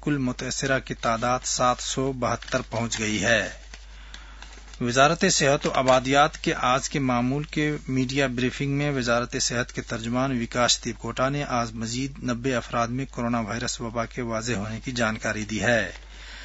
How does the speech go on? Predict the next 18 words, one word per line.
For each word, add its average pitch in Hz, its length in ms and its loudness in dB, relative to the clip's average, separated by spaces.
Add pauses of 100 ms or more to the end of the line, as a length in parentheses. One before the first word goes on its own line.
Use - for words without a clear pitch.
(300)
آج 156 380 6
قومی 170 480 6
صحت 135 440 4
عامہ 147 300 4
لیبارٹری 135 680 0
ٹیکو 143 320 -2
میں 139 160 0
کیے 135 320 0
گئے 131 180 2
پی 127 220 -6
سی 143 220 0
آر 131 140 4
ٹیسٹ 123 380 -2
میں 110 140 -2
مہتری 117 440 0
کے 117 160 -4
دو، 131 240 0
جملہ 117 400 2